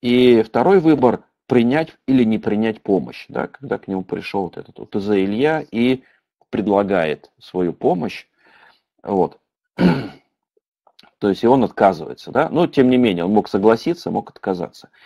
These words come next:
То есть вот у него возникает некое пространство выбора.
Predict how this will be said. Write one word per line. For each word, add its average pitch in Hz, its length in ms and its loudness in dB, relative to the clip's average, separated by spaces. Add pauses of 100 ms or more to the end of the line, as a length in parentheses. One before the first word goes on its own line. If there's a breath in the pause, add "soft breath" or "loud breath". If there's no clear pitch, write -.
(120 soft breath)
То 98 100 -2
есть 95 140 -2
вот 175 180 -4
у 127 40 4
него 113 300 2
возникает 107 640 -2
некое 131 280 -4
пространство 95 680 -6
выбора. 87 580 -4